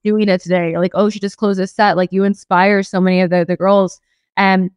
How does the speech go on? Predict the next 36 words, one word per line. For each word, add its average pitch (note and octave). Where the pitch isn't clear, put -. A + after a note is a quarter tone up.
it G#3
was G#3+
by G#3+
you A3
continuously A3
showing F#3+
up. F#3
Like, F3
I've G#3
always G#3+
saw G#3+
you, G#3+
like, F#3
every G#3
single A3+
role G#3
play G#3+
at G#3
the G3+
beginning, G3+
you G3
know, G3
you F#3+
were G3
like, F3
"Oh, G#3
here, A3
let's G3
move G3+
here. G#3+
Like, F#3+
what G3
else G3+
can G#3+
I F#3+
do?" G3